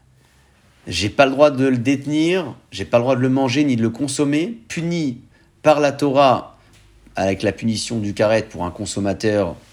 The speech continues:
qui consommerait plus de vingt-sept grammes depuis l'entrée de la fête de Pessah. L'après-midi, veille de fête, il y a au moins une punition de malkout, c'était les trente-neuf coups à l'époque. Bon,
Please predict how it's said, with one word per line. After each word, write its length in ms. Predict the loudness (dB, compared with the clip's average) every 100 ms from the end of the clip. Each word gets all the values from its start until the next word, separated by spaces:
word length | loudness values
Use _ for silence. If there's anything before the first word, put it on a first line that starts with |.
| -20 -20 -20
qui 100 | -14
consommerait 480 | -12 -6 -4 -4 -4
plus 280 | -8 -10 -8
de 100 | -6
vingt-sept 360 | -8 -8 -6
grammes 340 | -4 -2 -4 -6 -14 _ _ -12
depuis 220 | -10 -6
l'entrée 320 | -6 -4 -6
de 80 | -4
la 140 | -6
fête 240 | -4 -6 -6
de 100 | -12
Pessah. 340 | -12 -14 -16 -20 _ _ _ _ _ _ _ _ _ _ _
L'après-midi, 680 | -12 -8 -6 -6 -6 -10 -12 -14
veille 200 | -12 -10
de 100 | -10
fête, 360 | -8 -8 -10 -16
il 60 |
y 60 | -12
a 80 | -10
au 80 | -8
moins 180 | -8
une 80 | -8
punition 480 | -10 -12 -12 -10 -10
de 280 | -8 -10 -10
malkout, 600 | -14 -16 -12 -10 -10 -14 _ _ _
c'était 200 | -16 -12
les 80 | -12
trente-neuf 400 | -14 -14 -16 -14
coups 200 | -14 -12
à 60 |
l'époque. 300 | -12 -16 -20 _
Bon, 120 | -20